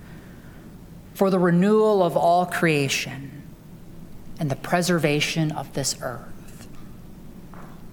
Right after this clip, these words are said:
A new tomorrow awaits us, and while God's love and care for all of creation remains forever intact,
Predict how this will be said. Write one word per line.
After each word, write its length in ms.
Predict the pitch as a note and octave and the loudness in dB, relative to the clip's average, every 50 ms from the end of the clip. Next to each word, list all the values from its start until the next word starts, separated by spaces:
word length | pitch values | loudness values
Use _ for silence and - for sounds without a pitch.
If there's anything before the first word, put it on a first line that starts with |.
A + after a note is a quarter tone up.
| - - - - - | -16 -16 -16 -4 0
A 80 | - E3 | 2 4
new 300 | E3 F3 F#3+ A3 A#3 A#3 | 6 6 6 6 6 4
tomorrow 680 | A3 A3+ - F3+ E3+ E3+ F3 F3+ F#3 F#3+ F#3+ F#3 F3+ - | 4 2 4 4 6 6 6 6 6 6 6 6 4 2
awaits 540 | D#3+ D#3 D3 D#3 D#3 D#3+ D#3+ D#3+ D#3+ - | 2 2 4 4 4 4 4 2 0 -2
us, 640 | D3 - - - - - - - - - - - - - - - - - - - - - - - - - - - - - - - - - | -2 -4 -8 -12 -12 -10 -6 -4 -4 -4 -4 -6 -8 -10 -14 -14 -14 -16 -16 -16 -16 -14 -14 -14 -14 -14 -14 -16 -16 -16 -16 -12 -8 -2
and 80 | D#3 C#3 | 0 2
while 100 | D3 D#3 | 2 4
God's 460 | D#3+ F3+ F3+ F#3+ G3 G3+ F#3+ - F#3 | 4 4 4 4 4 2 2 2 4
love 440 | F3+ E3+ F3 F#3 G3 G3 G3+ F#3+ G3 | 4 6 6 6 6 4 4 4 4
and 180 | G3 F#3+ F#3 | 2 2 2
care 580 | - - D#3+ D#3+ D3+ C#3 B2+ A#2 A#2 - - - - - - - - - - - - - - - - - - - - - - - - - - | 0 0 2 2 2 2 0 -2 -4 -8 -12 -14 -14 -16 -16 -16 -18 -18 -18 -18 -18 -18 -18 -18 -18 -18 -18 -18 -18 -18 -16 -16 -16 -16 -8
for 240 | - - E3+ D#3 E3 | 0 2 4 4 4
all 460 | - F3+ F3+ F#3 G3 G#3 G#3 F#3+ G#3 | 4 4 6 6 6 6 6 6 4
of 160 | G3+ E3+ - | 2 2 0
creation 800 | - - - F3 F3 E3+ E3+ E3+ D#3+ - - - F3 D3 C#3 C#3+ | -4 -2 2 4 4 6 6 4 4 2 0 0 -2 -2 0 2
remains 600 | D3+ D3+ D#3+ E3 E3+ E3 E3 E3 E3+ D#3+ - - | 4 4 6 6 6 6 6 4 4 4 2 -2
forever 800 | - - - - - F3 E3 - - F#3+ G#3+ G#3 A3 A3+ A3 A3+ | -4 -8 -6 0 2 2 2 4 4 2 4 4 4 4 4 2
intact, 1000 | A3+ G#3+ G3 F#3 - - - - F#3 E3+ D3 A2 - - - - - - - - | 2 0 0 0 0 0 0 0 2 2 2 0 -2 -6 -10 -12 -14 -14 -14 -14